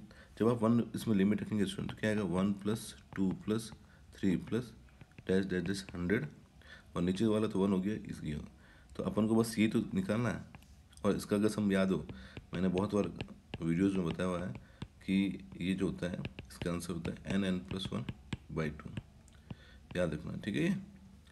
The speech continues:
तो यहाँ पर एन कितना है? हंड्रेड। तो hundred into hundred plus one upon two, तो ये कट हो जाएगा,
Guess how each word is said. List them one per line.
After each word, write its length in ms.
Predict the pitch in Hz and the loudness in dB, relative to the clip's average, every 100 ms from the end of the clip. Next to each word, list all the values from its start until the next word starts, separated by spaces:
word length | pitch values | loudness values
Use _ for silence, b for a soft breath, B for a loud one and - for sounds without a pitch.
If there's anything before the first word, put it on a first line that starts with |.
| B B B B B - | B B B B B 0
तो 60 | |
यहाँ 160 | 95 98 | 4 4
पर 200 | 117 - | 2 0
एन 180 | - 110 | 2 2
कितना 300 | 107 98 117 | 2 0 -2
है? 100 | 120 - - - - | -2 -8 -18 -20 -8
हंड्रेड। 380 | 90 80 73 76 - - - b b - - | -2 0 -2 -6 -12 -18 -20 b b -12 -6
तो 60 | |
hundred 360 | 95 90 98 101 | -2 0 2 0
into 260 | 90 - 80 - B B B - - 95 | 0 -2 -6 -8 B B B -20 -10 -2
hundred 420 | 85 82 80 85 | 0 2 0 -4
plus 300 | - 92 - | -8 -8 -4
one 100 | 113 | -6
upon 840 | 135 - - - - - 123 123 | -6 -12 -20 -20 -16 -4 -2 -2
two, 120 | 123 120 | -6 -6
तो 920 | - - - - - - - - 101 | -8 -16 -16 -16 -16 -20 -20 -8 -4
ये 20 | |
कट 200 | 117 113 | 0 0
हो 60 | 104 | 0
जाएगा, 360 | 98 95 - | 0 -2 -6